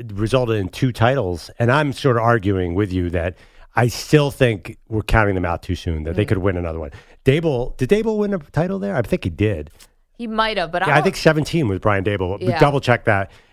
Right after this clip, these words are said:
Speaker 1: You know, and then Lane Kiffin had a lot of success.
Speaker 2: Yeah.
Speaker 1: It's been, it's been crazy. Sark was probably the best of the entire group. So I, I just think I understand what you're saying. Yes, it does
Speaker 2: It
Speaker 1: look
Speaker 2: does feel
Speaker 1: I'm
Speaker 2: different.
Speaker 1: not gonna bet against Georgia over the next ten years. I don't wanna say
Speaker 2: <laughs>
Speaker 1: that.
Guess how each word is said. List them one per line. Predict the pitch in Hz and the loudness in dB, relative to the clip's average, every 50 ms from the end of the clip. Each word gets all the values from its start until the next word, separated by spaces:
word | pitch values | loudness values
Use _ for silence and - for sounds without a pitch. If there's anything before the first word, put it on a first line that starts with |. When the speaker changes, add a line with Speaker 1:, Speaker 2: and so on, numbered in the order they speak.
| _ - | _ -2
Speaker 1:
You | 131 120 | 0 0
know, | 107 101 92 92 92 - - | 2 2 0 -2 -2 -2 -2
and | 123 123 120 123 | 0 0 2 2
then | 120 117 113 107 101 | 0 0 0 0 0
Lane | 110 107 101 | 0 0 0
Kiffin | - - 127 - 135 123 | 0 0 0 2 4 2
had | 120 117 | 2 2
a | 113 | 2
lot | 110 110 107 110 | 2 2 2 0
of | 107 | 0
success. | - - 104 - - - 117 107 107 104 98 - - 160 | -2 -6 -10 -8 -2 0 0 2 2 0 -2 -4 -10 -12
Speaker 2:
Yeah. | 147 - - - | -12 -10 -6 -4
Speaker 1:
It's | 123 123 - - | -4 -4 -2 0
been, | - 156 139 135 135 135 | 0 0 0 0 -4 -6
it's | 127 - | -10 -10
been | - 170 151 | -8 -8 -4
crazy. | - 160 180 170 104 90 87 | -4 -2 -4 -2 -4 -6 -6
Sark | - - 123 120 143 - - | -2 2 2 4 2 2 2
was | 107 98 87 - | 0 0 0 0
probably | - - 117 101 98 | -2 0 0 0 0
the | 90 90 | -2 -2
best | - 104 101 98 - - | -2 -2 -2 -2 -2 -6
of | 90 | -6
the | 85 92 | -4 -4
entire | 82 78 - 98 98 92 85 80 | -4 -2 -2 -2 -2 0 -2 -4
group. | 76 - 98 104 95 87 - - - - - - - - - _ | -4 -2 -2 -2 -2 -2 -6 -12 -18 -18 -20 -18 -18 -18 -18 _
So | - - - 175 156 143 139 131 127 131 - - - | -6 0 4 4 4 4 2 0 -2 -4 -4 -4 -4
I, | 135 135 - - - - | -4 -4 -4 -6 -2 0
I | 139 | 0
just | 123 - 170 - - | 2 2 0 0 0
think | 170 143 107 - - - _ - | -2 -2 -2 -4 -14 -10 _ 0
I | 123 127 | 2 2
understand | 139 151 156 - - 147 123 104 | 2 2 0 0 2 2 2 2
what | 98 87 | 2 -2
you're | 87 | -2
saying. | 82 - 85 69 69 73 | -4 -6 -6 -8 -8 -10
Yes, | 73 71 - - - | -12 -14 -14 -10 -10
it | 110 - | -4 2
does | - 120 123 104 | 2 2 2 2
Speaker 2:
It | 104 | 0
Speaker 1:
look | - - | 0 0
Speaker 2:
does | 285 302 311 - | 0 -2 -2 -4
feel | - 330 311 | -6 -4 0
Speaker 1:
I'm | 302 | 4
Speaker 2:
different. | 135 156 196 226 | 4 4 6 6
Speaker 1:
not | 254 254 254 | 4 2 2
gonna | - 208 180 | 4 4 4
bet | 135 156 143 | 4 4 2
against | 127 117 117 95 - - | 2 0 0 -2 0 0
Georgia | 107 95 85 85 | -2 0 0 -2
over | 82 76 | -4 -4
the | 82 82 | -4 -4
next | 85 87 - - | -4 -4 -4 -4
ten | - 95 82 78 | -2 -2 -2 -2
years. | 78 71 71 82 | -4 -8 -4 0
I | 104 120 | 2 4
don't | 135 143 139 | 4 4 4
wanna | 131 127 240 | 2 2 2
say | - - 107 104 | 2 2 2 2
Speaker 2:
<laughs> | |
Speaker 1:
that. | 95 87 82 82 | 2 0 -4 -8